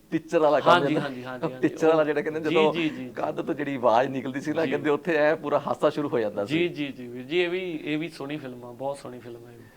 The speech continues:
Speaker 1: ਤੇ ਬਿਲਕੁਲ ਜੋ ਅਸੀਂ, ਤੇ ਕੀ ਕਹਿਣਾ ਚਾਹੁੰਦੇ ਹੋ ਦਰਸ਼ਕਾਂ ਨੂੰ, ਕਿਉਂਕਿ ਜਿਹੜੇ ਦਰਸ਼ਕ ਹੁੰਦੇ ਨੇ ਉਹ ਚਲੋ ਤੁਹਾਡੇ ਨਾਲ ਗਾਇਕੀ ਨਾਲ ਜੁੜੇ ਹੋਏ ਨੇ, ਹੁੱਡਾ ਭਾਜੀ ਦਾ ਬਹੁਤ ਵੱਡੇ ਦਰਸ਼ਕ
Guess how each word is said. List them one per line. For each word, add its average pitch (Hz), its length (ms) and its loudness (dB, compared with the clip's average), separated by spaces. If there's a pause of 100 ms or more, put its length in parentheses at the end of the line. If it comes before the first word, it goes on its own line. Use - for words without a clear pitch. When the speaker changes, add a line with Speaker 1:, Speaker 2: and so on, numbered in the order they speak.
(560)
Speaker 1:
ਤੇ 104 440 -2 (320)
ਬਿਲਕੁਲ 123 640 0
ਜੋ 117 220 2
ਅਸੀਂ, 120 480 -4 (360)
ਤੇ 120 280 -2 (200)
ਕੀ 135 140 -10
ਕਹਿਣਾ 123 220 -4
ਚਾਹੁੰਦੇ 113 220 -6
ਹੋ 107 40 -10
ਦਰਸ਼ਕਾਂ 107 340 -6
ਨੂੰ, 113 100 -10
ਕਿਉਂਕਿ 117 600 -10 (100)
ਜਿਹੜੇ 104 220 -8
ਦਰਸ਼ਕ 101 420 -6
ਹੁੰਦੇ 107 280 -8
ਨੇ 110 260 -6
ਉਹ 110 200 -4
ਚਲੋ 113 200 -2
ਤੁਹਾਡੇ 104 260 -2
ਨਾਲ 107 320 -2
ਗਾਇਕੀ 101 440 -4
ਨਾਲ 107 120 -4
ਜੁੜੇ 104 220 -4
ਹੋਏ 101 200 -4
ਨੇ, 104 160 -8
ਹੁੱਡਾ 101 280 -4
ਭਾਜੀ 101 240 -4
ਦਾ 104 100 -4
ਬਹੁਤ 101 260 -6
ਵੱਡੇ 107 340 -4
ਦਰਸ਼ਕ 101 420 -8